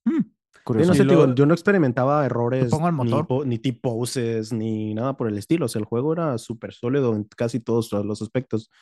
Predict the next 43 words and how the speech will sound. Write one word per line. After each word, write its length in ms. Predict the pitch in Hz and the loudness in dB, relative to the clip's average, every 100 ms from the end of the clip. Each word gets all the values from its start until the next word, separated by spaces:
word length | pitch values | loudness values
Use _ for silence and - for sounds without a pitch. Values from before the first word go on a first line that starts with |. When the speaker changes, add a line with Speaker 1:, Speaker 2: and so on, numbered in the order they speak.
| _ | _
Speaker 2:
Si 120 | - | 0
hubiera 160 | 113 123 | 4 2
Speaker 1:
Sí. 40 | |
Speaker 2:
un 60 | 135 | 4
problema, 360 | 143 135 139 | 4 6 6
hubiera 180 | 139 127 | 4 2
sido 220 | 123 127 | 2 0
de 80 | 120 | 0
conexión, 500 | 113 104 98 147 143 | -2 -6 -6 -6 -4
¿no? 40 | 113 | 0
Speaker 1:
Nomás 200 | 139 143 | 2 2
de 60 | |
Speaker 2:
Como 60 | 190 | 0
es 80 | - | 0
el 40 | 117 | -4
Speaker 1:
repente, 100 | 107 | -2
ajá, 80 | 107 | 0
Speaker 2:
problema. 200 | 107 104 | 0 -2
Speaker 1:
es 60 | |
lo 100 | 101 | -4
que 100 | - 107 | -8 -4
iba 80 | |
a 40 | 101 | -4
decir, 160 | 101 127 | -2 -2
un 100 | 117 | -2
poquito 300 | - - 120 | -2 0 0
del 100 | 104 | 0
matchmaking, 520 | 113 - 110 107 101 _ | -2 -2 -4 -4 -8 _
pero 240 | 90 87 - _ | -10 -10 -14 _
Speaker 2:
Ujú. 340 | 120 120 135 120 - _ _ | 0 2 2 -2 -6 _ _
Speaker 1:
era 180 | 113 104 | -4 -2
más 160 | 101 98 | -2 -2
por 140 | 185 | 0
el 60 | 190 | 0
Speaker 3:
Y 40 | |
si 120 | 175 | 2
a-, 40 | 165 | 0
Speaker 1:
internet. 220 | 175 170 | -2 -2
Speaker 3:
y 120 | 165 | -2
si 120 | 156 | 0
acaso, 460 | 156 135 160 247 240 | -2 0 -2 0 0
creo 180 | - 202 | 0 -2
que 200 | 233 | -2